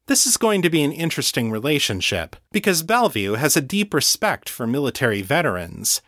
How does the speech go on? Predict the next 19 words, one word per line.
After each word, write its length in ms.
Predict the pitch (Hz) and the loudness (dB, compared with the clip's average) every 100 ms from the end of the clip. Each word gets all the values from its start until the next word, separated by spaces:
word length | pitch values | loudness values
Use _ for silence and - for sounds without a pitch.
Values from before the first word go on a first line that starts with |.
| - | -4
but 120 | 208 | 0
he's 180 | 220 208 | 2 2
also 400 | 262 247 151 120 | 2 2 0 0
immersed 580 | 135 180 135 101 - - | 0 0 0 0 0 0
in 140 | 117 | -4
a 40 | |
patriarchal 1000 | 117 - 190 - 151 117 104 - 120 139 | -4 -6 -4 -2 0 0 0 -2 -2 -2
and 180 | 113 113 | -6 -8
classist 720 | - 196 185 - 113 - - | -4 -2 0 -2 -2 -4 -6
culture, 600 | - 196 - - 82 78 - _ _ | -4 -2 -2 -4 -4 -8 -12 _ _
which 260 | 262 247 - | 0 0 2
wouldn't 340 | 254 240 202 | 2 2 0
take 240 | - 165 - | -2 -2 -2
kindly 640 | - 240 113 90 98 90 | 0 0 0 -4 -8 -6
to 120 | - | -6
Honor 360 | - 135 110 98 | -2 -2 -2 -6
and 140 | 95 | -6
Natasha's 640 | 98 98 165 143 - 101 - | -8 -6 -4 -2 -2 -6 -6
relationship 880 | 110 151 185 - 92 - 90 - | -4 -2 -2 -4 -6 -6 -8 -12